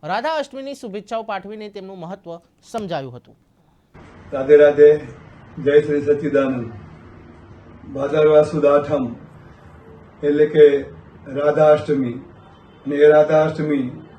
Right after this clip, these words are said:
Speaker 2: સચ્ચિદાનંદ સંપ્રદાય, સચ્ચિદાનંદ સંપ્રદાય દ્વારા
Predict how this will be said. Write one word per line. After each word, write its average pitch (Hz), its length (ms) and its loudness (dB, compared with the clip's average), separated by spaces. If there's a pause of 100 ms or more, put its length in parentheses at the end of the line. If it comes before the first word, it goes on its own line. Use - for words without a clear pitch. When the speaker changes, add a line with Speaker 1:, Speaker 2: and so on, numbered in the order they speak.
(540)
Speaker 2:
સચ્ચિદાનંદ 160 560 0
સંપ્રદાય, 151 640 0
સચ્ચિદાનંદ 147 540 -8
સંપ્રદાય 147 520 0
દ્વારા 147 340 0